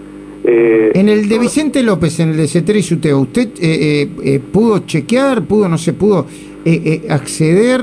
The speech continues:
Speaker 2: o acercarse para saber si había un médico, por lo menos?
Speaker 1: La verdad es que no tienen médico dedicado. Cuando uno dice,
Speaker 2: Una
Speaker 1: "¿Qué
Speaker 2: barbaridad
Speaker 1: pasa?", eh, bueno, eh, llamamos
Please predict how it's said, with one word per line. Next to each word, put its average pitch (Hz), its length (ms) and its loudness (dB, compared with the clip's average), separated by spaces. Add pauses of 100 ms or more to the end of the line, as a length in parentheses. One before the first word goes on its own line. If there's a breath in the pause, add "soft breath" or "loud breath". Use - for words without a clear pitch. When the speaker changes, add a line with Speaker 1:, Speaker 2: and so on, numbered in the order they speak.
Speaker 2:
o 147 160 2
acercarse 170 600 -2
para 143 200 -2
saber 151 300 0
si 160 100 -2
había 156 160 4
un 147 100 2
médico, 247 380 -2
por 135 100 0
lo 139 100 0
menos? 262 260 2 (800)
Speaker 1:
La 139 180 2
verdad 156 260 0
es - 40 -8
que 147 160 -2
no 147 240 0
tienen 180 440 2
médico 135 460 2
dedicado. 123 840 0 (300)
Cuando 117 300 2
uno 139 180 2
dice, 147 420 0
Speaker 2:
Una 123 400 0
Speaker 1:
"¿Qué 131 120 2
Speaker 2:
barbaridad 151 100 0
Speaker 1:
pasa?", 180 600 0
eh, 101 160 2 (120)
bueno, 123 480 0
eh, 104 240 0
llamamos 139 420 2